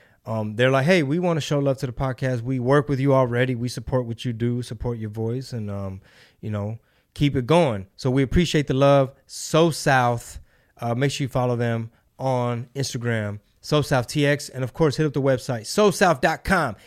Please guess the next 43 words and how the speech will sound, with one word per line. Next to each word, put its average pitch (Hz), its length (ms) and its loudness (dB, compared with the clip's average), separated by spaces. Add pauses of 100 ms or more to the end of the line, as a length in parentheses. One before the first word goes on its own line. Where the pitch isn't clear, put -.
(160)
If 233 240 2
you're 254 140 6
an 262 100 4
artist 233 540 6
and 147 120 -2
you 185 80 0
need 196 140 2
services 180 480 2
like 117 140 -2
marketing, 131 500 0
consulting, 123 680 -2 (300)
they 117 160 -2
do 127 160 2
all 123 220 6
that 135 240 2
too. 147 300 4 (340)
Uh, 120 300 0
they 123 100 0
make 139 180 0
sure 139 160 0
they 127 140 2
get 131 200 0
all 143 240 6
your 143 140 2
royalties, 127 640 0 (120)
all 135 180 2
your 135 160 0
publishing 117 800 -2
in 110 180 -6
more 120 260 0
markets. 113 680 -2 (220)
They 127 80 -2
even 139 180 0
submit 131 280 -6
your 117 120 -8
music 127 320 -6
for, 123 80 -6
like, 104 160 -6
movies, 196 800 0
television, 165 560 0
commercials, 139 540 -6
and 120 120 -6
media. 147 400 -2